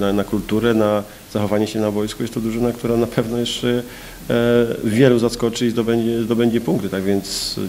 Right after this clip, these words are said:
rozwój nie był łatwym przeciwnikiem dla nas dzisiaj. E, myślę, że chyba w ostatnim, w ostatniej sekundzie rzut rożny i, i też w tym momencie nam trochę szczęścia sprzyjało, bo ta piłka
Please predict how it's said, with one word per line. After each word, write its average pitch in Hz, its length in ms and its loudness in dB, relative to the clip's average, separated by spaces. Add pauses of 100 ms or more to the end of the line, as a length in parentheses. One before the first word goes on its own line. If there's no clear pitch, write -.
(240)
rozwój 110 280 6
nie 123 80 6
był 113 120 4
łatwym 104 320 2
przeciwnikiem 104 520 0
dla 101 140 2
nas 104 200 -2
dzisiaj. 120 340 -2 (640)
E, 101 360 -4 (240)
myślę, 104 260 2
że 98 100 -2
chyba 101 160 0
w 92 60 -6
ostatnim, 107 460 2 (220)
w - 20 -6
ostatniej 107 300 0
sekundzie 107 380 2
rzut 101 160 0
rożny 113 500 2
i, 113 180 -2
i 107 40 -2
też 113 300 0
w - 40 -10
tym 110 120 0
momencie 107 320 2
nam 110 100 0
trochę 107 140 0
szczęścia 110 320 -2
sprzyjało, 120 340 0
bo 101 80 -4
ta 101 120 0
piłka 104 400 0